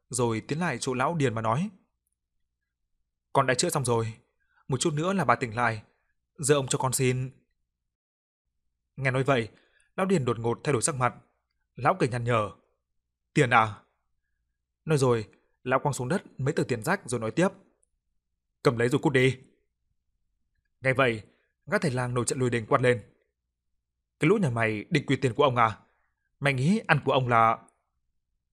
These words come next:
Còn chưa kịp dứt lời, thì nguyên cái chén đập thẳng vào đầu của gã, máu chảy ra như suối.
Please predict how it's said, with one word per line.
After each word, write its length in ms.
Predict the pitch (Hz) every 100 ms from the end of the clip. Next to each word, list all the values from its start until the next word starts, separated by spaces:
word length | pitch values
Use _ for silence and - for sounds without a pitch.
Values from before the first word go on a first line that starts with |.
| _ _ _ -
Còn 120 | 135
chưa 100 | 202
kịp 160 | 175 -
dứt 100 | 165
lời, 280 | 127 113 - _ _ _ _
thì 100 | 151
nguyên 140 | 135 131
cái 100 | 123
chén 320 | 123 117 170
đập 100 | 185
thẳng 120 | 135
vào 80 | 110
đầu 120 | 117
của 120 | 117 110
gã, 160 | 123 135 220 - _ _ _ _
máu 300 | 120 120 123
chảy 100 | 175
ra 80 | 120
như 120 | 127
suối. 360 | 120 117 147